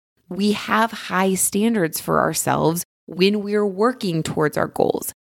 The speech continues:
And we're used to, our brain is used to and familiar in terms of thinking of massive leaps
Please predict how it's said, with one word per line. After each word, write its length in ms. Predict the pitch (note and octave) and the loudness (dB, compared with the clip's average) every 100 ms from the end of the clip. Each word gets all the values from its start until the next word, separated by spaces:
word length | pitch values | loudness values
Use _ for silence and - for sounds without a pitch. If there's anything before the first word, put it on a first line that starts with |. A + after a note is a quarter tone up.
| _ F#3+ | _ -2
And 180 | F#3+ | 0
we're 160 | F#3+ F#3+ | 2 0
used 560 | F3 F3+ A#3+ E4+ - - | 0 0 2 2 -2 0
to, 300 | D#3 D3+ D#3+ | 2 2 2
our 160 | E3+ | 0
brain 280 | D#3+ E3+ E3+ | 0 -2 0
is 220 | E3+ D#3+ | 0 0
used 400 | F3 A3 C4+ - - | 2 2 2 0 0
to 200 | F#3 F3 | 2 0
and 240 | D#3+ D#3+ | -2 -4
familiar 840 | - E3 F3 C4 E4 F#3 D3+ D#3 - _ - | -2 -2 0 0 2 2 0 -2 -6 _ 0
in 140 | F3+ | 0
terms 280 | E3+ F#3 F3+ | 2 -2 -2
of 120 | F#3 | -4
thinking 280 | - F3+ F3+ | -6 -6 -4
of 80 | E3 | -4
massive 800 | E3 E3+ F3 F3+ G3 F#3 F#3 E3+ | -2 -2 0 0 2 0 -2 -2
leaps 440 | C#3+ C3 - - | -4 -4 -6 -8